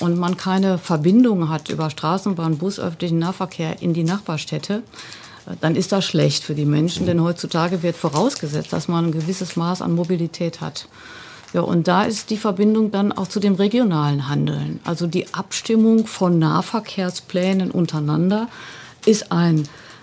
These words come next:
lang überfälliger erster Schritt. Ähm, ich kann mir darüber hinaus sehr viel weitergehende, ähm, ja,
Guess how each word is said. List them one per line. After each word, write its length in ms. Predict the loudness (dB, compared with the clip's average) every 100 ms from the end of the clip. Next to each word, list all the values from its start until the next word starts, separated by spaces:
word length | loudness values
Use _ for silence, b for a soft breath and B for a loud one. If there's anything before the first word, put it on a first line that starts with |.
| 2
lang 320 | 6 8 6 6
überfälliger 800 | 6 6 4 0 2 2 2 2
erster 380 | 0 0 -2 -8
Schritt. 420 | -4 -4 -4 -14 -20 -20 B B B B -2
Ähm, 340 | 2 2 2 -2
ich 180 | -8 0
kann 180 | 4 4
mir 80 | 4
darüber 340 | 4 2 2
hinaus 480 | 2 2 2 0 0
sehr 180 | 0 0
viel 220 | -2 -2
weitergehende, 1160 | -2 -2 -2 -2 0 2 4 2 2 0 -2 -6 -16 -6
ähm, 460 | -2 2 2 0 -4 -12 -6
ja, 320 | -2 0 -2